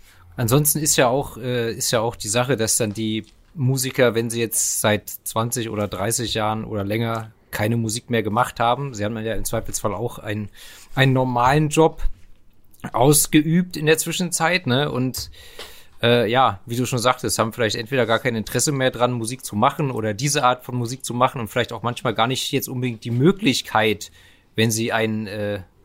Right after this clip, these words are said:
ihr, ihr, ihren Lebensstil mit ihrem Job und Pipapo und Familie und so weiter etabliert haben, dann jetzt einfach so sagen, "Okay, ich mache jetzt wieder Mucke."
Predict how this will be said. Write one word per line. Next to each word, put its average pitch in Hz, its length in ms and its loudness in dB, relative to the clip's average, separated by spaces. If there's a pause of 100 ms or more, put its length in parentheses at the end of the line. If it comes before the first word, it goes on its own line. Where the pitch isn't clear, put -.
(1080)
ihr, 151 440 6 (100)
ihr, 151 500 2
ihren 135 160 0
Lebensstil 143 880 2
mit 135 260 -6
ihrem 135 260 0
Job 131 320 0
und 123 220 -6
Pipapo 131 520 0
und 131 180 -8
Familie 127 500 0
und 117 100 -10
so 113 140 -6
weiter 123 300 2
etabliert 117 520 -2
haben, 123 300 2
dann 117 180 -4
jetzt 117 160 -6
einfach 113 240 -4
so - 100 -10
sagen, 113 200 -2
"Okay, 117 180 -2
ich 107 100 -4
mache 120 160 -4
jetzt 120 160 -4
wieder 107 140 -2
Mucke." 107 360 -4